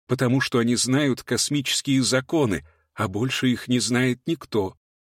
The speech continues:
Мудрец с тёплой улыбкой выслушал эмоциональный рассказ Даниэлы, спокойно принимая благодарность и восхищение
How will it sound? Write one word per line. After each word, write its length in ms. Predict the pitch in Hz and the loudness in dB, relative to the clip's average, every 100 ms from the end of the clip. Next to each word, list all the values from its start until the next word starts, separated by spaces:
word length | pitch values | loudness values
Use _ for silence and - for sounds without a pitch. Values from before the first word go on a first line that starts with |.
| _ - | _ -6
Мудрец 680 | 98 98 95 127 139 - - | -2 0 0 0 0 -4 -6
с 140 | - | -6
тёплой 400 | - 110 101 101 | -2 -2 0 0
улыбкой 520 | 98 117 151 - 117 | 2 0 -2 -4 -4
выслушал 760 | 107 123 113 - 92 - 87 80 | -2 0 0 -2 -4 -4 -6 -4
эмоциональный 720 | 98 92 87 101 104 110 104 101 | -4 -2 -2 -2 0 0 -2 0
рассказ 600 | 98 92 - 110 98 - | 0 0 0 -2 -2 -6
Даниэлы, 680 | 90 98 98 262 330 311 - - | -4 -2 -2 -2 0 -2 -4 -8
спокойно 640 | - - - - 196 151 131 | -8 -6 -4 -2 -2 0 0
принимая 540 | 120 120 131 131 117 | 0 2 2 0 0
благодарность 1040 | 101 104 98 101 131 143 123 113 - - - | 0 -2 0 -2 -2 -2 -2 -2 -2 -4 -4
и 80 | |
восхищение 960 | 110 104 - 101 - - 110 101 98 | -2 -2 -4 -4 -4 0 0 0 -2